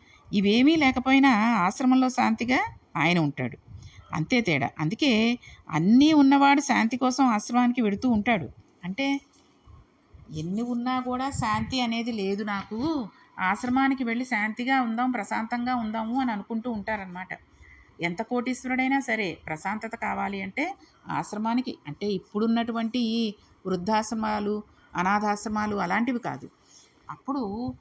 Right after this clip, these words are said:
అక్కడ ఋషులు అంతలాగా ఉండేవారనమాట. కాబట్టి ఆ ఆశ్రమంలోని ఋషులను చూసి, "నేను చేది రాజ్యాన్ని పరిపాలిస్తున్నాను, ఇంద్రుడితో సమానమని అనిపించుకుంటున్నాను, గొప్ప పలా-, పరాక్రమములు కలిగిన వాడిని.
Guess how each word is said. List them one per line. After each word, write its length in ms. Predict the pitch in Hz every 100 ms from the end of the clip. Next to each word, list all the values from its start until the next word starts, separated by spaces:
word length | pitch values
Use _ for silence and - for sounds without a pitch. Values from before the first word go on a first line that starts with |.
| _ -
అక్కడ 220 | - 190
ఋషులు 760 | 160 160 - 269 277 180 202 -
అంతలాగా 640 | 151 160 - 226 240 285
ఉండేవారనమాట. 760 | 247 208 226 202 175 170 175 - - - - - - _ 226
కాబట్టి 640 | 247 285 311 233 247 262 - _ _ _ _ _ _ _ 196
ఆ 60 |
ఆశ్రమంలోని 840 | 220 254 220 233 302 311 320 302 277
ఋషులను 400 | 226 277 277 262
చూసి, 600 | 247 214 285 220 190 226
"నేను 220 | 220 226 -
చేది 200 | 180 220
రాజ్యాన్ని 460 | 285 269 247 208 233
పరిపాలిస్తున్నాను, 800 | 233 190 202 185 - 175 139 123 - _ - _
ఇంద్రుడితో 460 | 196 226 311 320 339
సమానమని 580 | 330 220 208 214 214 277
అనిపించుకుంటున్నాను, 840 | 202 196 180 - 175 175 139 127 - _ _ _ _ - 160
గొప్ప 200 | 156 269
పలా-, 580 | 208 180 208 - - -
పరాక్రమములు 680 | 165 190 220 277 254 254 247
కలిగిన 360 | 247 202 190 160
వాడిని. 320 | 139 -